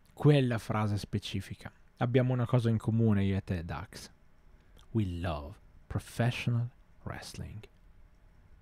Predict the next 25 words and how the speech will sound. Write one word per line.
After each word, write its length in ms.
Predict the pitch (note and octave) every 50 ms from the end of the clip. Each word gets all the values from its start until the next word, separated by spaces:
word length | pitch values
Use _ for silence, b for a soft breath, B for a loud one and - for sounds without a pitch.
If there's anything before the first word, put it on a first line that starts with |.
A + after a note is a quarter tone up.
| - - - - - - - - - - - - -
Professional 840 | - G#2+ G2 - - - - B2 C3 - - - C3 B2+ C3 B2+ C#3 - - - - - - - - -
wrestling. 500 | - - - - - - - F#2 D2 - - - - - - - - - - - - - - - - - - - - - - - -
Parole 640 | - B2 A2 A2 A2 G#2+ A2 A2 A2 A#2 - - - - - - - - - - - - - - - - - - - - -
vietate 720 | A#2+ G#2+ A2+ A2 - - - D#2 C2+ A#2+ - - - G2+ - - - - - - - - _ - - - - - - - -
a 80 | -
Stanford. 760 | - - - - D2+ C#2 D2+ - - - - - - - - - - - - - - - - - - - - - - - - - - - - - - - - - - - - - - - - - - - - - - - - - - - - - - - - - - - - - - _ - - - - - - - - _ b b b b b b b b b b
Tanti 300 | - F3 F#3 F#3+ E3 E3+
segnali 480 | D3+ - E3 D#3 D#3 D#3+ D#3+ F3+ F3+ D#3
che 100 | C3+ C3+
sembrano 380 | - - B2 A#2+ B2 A#2+ B2
contrastanti, 720 | - - B2 A#2+ - B2+ A#2+ - - - C#3 D3 D3 - -
per 160 | - A2+ A2
me 100 | B2+ C3+
sono 220 | - - B2 A#2+
tutti 280 | - - C3 - - -
univoci, 520 | B2 B2 B2+ B2 C3+ B2 - - - C3+
per 160 | A2+ - A#2+ A2
me 100 | B2 B2
sono 180 | - - A#2 A2+
univoci 380 | A2+ A#2 A#2 A#2+ A2+ - -
dal 160 | A#2 A2+ A2
giorno 320 | A2 A2+ A#2 A#2 B2 C3 C3+
uno, 220 | B2 A#2+ B2 A#2
lo 100 | A2 A2
sapete. 480 | G#2+ - C3+ - - B2+ B2 - C3